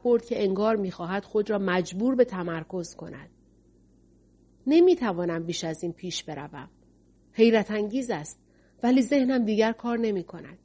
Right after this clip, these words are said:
هرگز تا این حد احساس خستگی نکرده بودم. تازه اول صبح است، ولی حس می‌کنم انگار روزهای متواری و بیوقفه مشغول کار بودم.»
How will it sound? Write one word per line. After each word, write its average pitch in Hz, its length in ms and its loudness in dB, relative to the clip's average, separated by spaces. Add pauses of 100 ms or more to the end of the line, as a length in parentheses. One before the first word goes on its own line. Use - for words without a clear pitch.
(580)
هرگز 254 420 4
تا 240 120 -6
این 262 220 -2
حد 254 180 0
احساس 240 420 -2
خستگی 214 580 -4
نکرده 208 520 -4
بودم. 170 320 -16 (680)
تازه 254 280 6
اول 262 440 2
صبح 220 320 -4
است، 170 300 -10
ولی 247 240 6
حس 269 180 0
می‌کنم 254 360 0
انگار 226 360 4
روزهای 220 440 2
متواری 202 600 2
و 208 140 2
بیوقفه 196 560 -2
مشغول 226 500 0
کار 220 300 0
بودم.» 175 520 -10